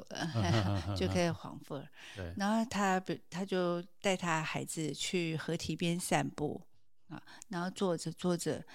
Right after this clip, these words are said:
Speaker 1: 然后又飘走了。
Speaker 2: 啊。
Speaker 1: 那忽然之-，那刚好旁边有树，就是，呃，樱花之类的树，站在滑板一直飘落下来。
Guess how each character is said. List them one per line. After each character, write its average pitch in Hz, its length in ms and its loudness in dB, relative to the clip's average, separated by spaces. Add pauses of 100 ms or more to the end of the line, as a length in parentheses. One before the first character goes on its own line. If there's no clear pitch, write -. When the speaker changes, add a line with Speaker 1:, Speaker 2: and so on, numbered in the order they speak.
(360)
Speaker 1:
然 170 140 -4
后 180 320 0 (300)
又 208 100 2
飘 175 260 -2
走 - 220 -6
了。 - 260 -14 (540)
Speaker 2:
啊。 95 240 -8 (300)
Speaker 1:
那 220 140 0
忽 220 160 0
然 208 200 6
之-， 185 320 -4
那 202 140 4
刚 202 200 4
好 170 80 -2
旁 175 100 4
边 180 100 2
有 170 140 2
树， 165 440 0 (160)
就 - 80 -12
是， 175 380 -6 (220)
呃， 165 260 -6
樱 185 240 -4
花 170 220 0
之 160 200 -4
类 156 180 -2
的 - 160 -10
树， - 320 -6
站 151 180 -4
在 147 240 -4 (280)
滑 - 260 -2
板 156 180 0
一 151 80 -4
直 143 120 -6
飘 - 280 -6
落 160 200 -6
下 - 200 -4
来。 - 280 -14